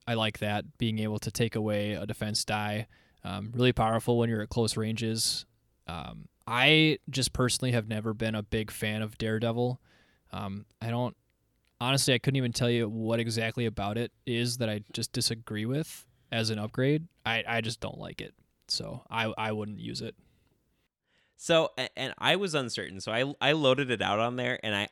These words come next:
Speaker 2: I actually like it enough where I'm gonna stick with it for a while. Um, it does not seem like a good upgrade on most ships that have boost, th-, but there's something about Von Reg, um, having access to that one hard turn and a talent slot,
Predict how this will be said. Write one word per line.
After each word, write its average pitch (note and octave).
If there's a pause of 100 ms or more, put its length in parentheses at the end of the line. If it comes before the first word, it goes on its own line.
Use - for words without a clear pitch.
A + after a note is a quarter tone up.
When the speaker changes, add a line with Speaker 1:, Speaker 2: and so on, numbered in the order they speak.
Speaker 2:
I C3
actually F3
like G#2
it G#2+
enough G2+
where G2+
I'm G2
gonna G2
stick -
with G#2
it F#2+
for G2+
a F#2
while. F#2+ (380)
Um, A2+
it B2+
does B2+
not C#3+
seem G#3
like F3+
a A2+
good G#2
upgrade G#2
on G2+
most F#2+
ships -
that F#2
have F#2
boost, F2+
th-, G#2+
but B2
there's D3+
something A3
about G2+
Von G2
Reg, F#2+ (480)
um, G2
having A2
access G2
to -
that F#2+
one F#2
hard F2+
turn G2+
and G#2
a G2
talent F2+
slot, C#2